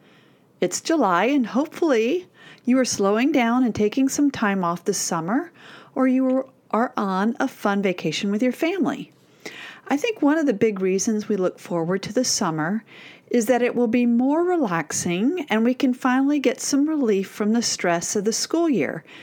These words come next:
and finally get some peace. Okay, time for some real talk, moms.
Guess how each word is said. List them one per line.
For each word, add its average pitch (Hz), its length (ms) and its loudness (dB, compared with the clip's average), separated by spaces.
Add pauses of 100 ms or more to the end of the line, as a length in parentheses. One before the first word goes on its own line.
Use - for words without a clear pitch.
(460)
and 240 240 2
finally 269 840 2
get 190 240 0
some 202 260 -2
peace. - 680 -4 (1300)
Okay, - 480 -2 (560)
time 160 360 -4
for - 160 -2
some 269 300 0
real 269 240 2
talk, 285 400 -4
moms. 175 680 -2